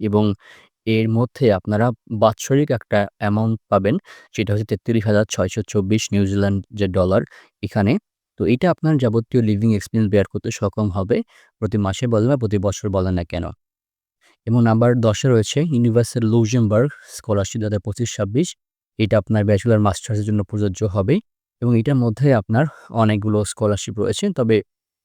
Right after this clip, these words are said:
এই স্কলারশিপগুলো আপনাকে শুধুমাত্র অ্যামাউন্ট দেবে,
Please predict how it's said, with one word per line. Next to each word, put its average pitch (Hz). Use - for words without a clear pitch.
এই 127
স্কলারশিপগুলো 113
আপনাকে 131
শুধুমাত্র 117
অ্যামাউন্ট 110
দেবে, 95